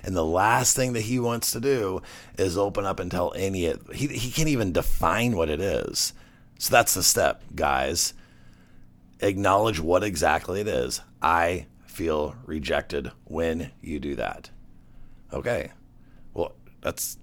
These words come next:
that's, that was actually hard for me to say, and I'm just making stuff up as I talk to you guys. But there's a difficulty in, in actually putting words to what we feel,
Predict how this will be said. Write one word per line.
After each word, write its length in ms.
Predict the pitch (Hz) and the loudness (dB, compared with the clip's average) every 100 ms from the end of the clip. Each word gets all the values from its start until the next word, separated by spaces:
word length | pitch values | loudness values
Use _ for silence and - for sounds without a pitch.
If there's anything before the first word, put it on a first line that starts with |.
| - - - | -20 -20 -8
that's, 200 | - 113 | -2 0
that 200 | - 139 | 4 4
was 140 | 156 127 | 4 2
actually 340 | 123 - 110 | 2 2 -2
hard 360 | - - 123 110 | -4 -2 -2 -2
for 120 | 95 | -6
me 180 | 101 107 | -6 -4
to 100 | 92 | 2
say, 480 | - 104 117 131 - | 2 2 0 -2 -4
and 120 | 104 | -4
I'm 120 | 101 | -4
just 200 | 113 90 | -4 -4
making 360 | 90 101 - 92 | -6 -6 -8 -6
stuff 380 | - - 98 104 | -4 -2 -2 -4
up 140 | 110 | -6
as 100 | 90 | -4
I 100 | 78 | -4
talk 300 | - 113 123 | -4 -8 -8
to 80 | - | -10
you 120 | 76 | -10
guys. 360 | - - - - - - - | -8 -10 -10 -12 -16 -18 -8
But 120 | - | 0
there's 120 | 110 | 2
a 60 | 110 | 2
difficulty 1160 | 92 - - 175 190 151 90 73 - 76 78 - - - - | 0 -6 0 0 2 0 4 4 2 -4 -4 -6 -14 -20 -8
in, 240 | - 101 98 | 0 0 0
in 220 | - 98 | 0 4
actually 460 | 107 123 - 101 | 4 4 2 0
putting 600 | 95 - - 143 131 101 | 0 0 2 2 2 0
words 720 | 87 113 113 78 78 78 - - | 0 2 4 2 2 0 -4 -4
to 580 | - - 135 98 90 98 - - - - - - - | -8 -2 0 0 0 -2 -6 -20 -20 -20 -20 -20 -16
what 220 | - 90 | 2 2
we 140 | 87 101 | 4 0
feel, 420 | - - - - | 2 2 0 -4